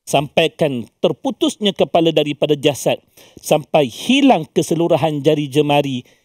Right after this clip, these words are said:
Itu sudah cukup untuk membayangkan betapa kerasnya seksaan Allah di dunia. Tambahan pula kalau sampai kepada ianya membawa kepada hukuman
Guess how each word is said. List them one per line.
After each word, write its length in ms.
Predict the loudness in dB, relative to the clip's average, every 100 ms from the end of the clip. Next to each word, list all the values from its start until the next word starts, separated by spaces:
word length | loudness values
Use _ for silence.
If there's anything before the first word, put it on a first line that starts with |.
| _
Itu 200 | -4 -2
sudah 180 | -2 -2
cukup 320 | -4 -4 -4
untuk 280 | -4 -4 -4
membayangkan 760 | -4 2 4 4 2 -4 -6
betapa 440 | -4 -4 -4 -6 -8
kerasnya 520 | -2 0 0 -2 -6
seksaan 600 | -4 -6 -4 -2 -2 -4
Allah 340 | -4 -2 -2 -2
di 160 | -8
dunia. 520 | -8 -6 0 0 0 -4 _ _ _ _
Tambahan 480 | -4 0 0 0 -2
pula 200 | 0 0
kalau 220 | 0 -4
sampai 460 | -2 -6 -6 -4 -2
kepada 400 | -4 -4 -4 -4
ianya 400 | -4 -2 -2 -2
membawa 560 | -2 -4 0 2 2
kepada 340 | -2 -4 -2 -4
hukuman 440 | -4 -6 -6 -6